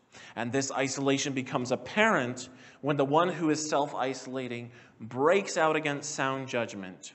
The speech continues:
as the proverb puts it. Literally,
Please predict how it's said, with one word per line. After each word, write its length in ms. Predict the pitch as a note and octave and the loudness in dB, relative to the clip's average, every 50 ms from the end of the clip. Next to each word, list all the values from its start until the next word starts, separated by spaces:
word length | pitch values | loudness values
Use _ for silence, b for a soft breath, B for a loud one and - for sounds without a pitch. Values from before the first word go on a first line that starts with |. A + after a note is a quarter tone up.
| _ _ - | _ _ -12
as 120 | - G#2 G#2+ | -12 -12 -12
the 60 | A2 | -12
proverb 480 | - - B2 A2 G#2+ G#2 G2+ F#2 - - | -10 -6 -4 -4 -4 -4 -8 -10 -10 -14
puts 260 | G2+ E2 - - - | -16 -16 -14 -14 -18
it. 260 | F2 D#2+ - - - _ _ _ _ _ _ _ _ _ B B B B B B | -16 -16 -16 -18 -18 _ _ _ _ _ _ _ _ _ B B B B B B
Literally, 580 | B2 C#3+ E3 F3+ F3+ F3 F3 E3+ E3 D#3 D3+ | 4 4 6 6 6 6 6 6 4 4 0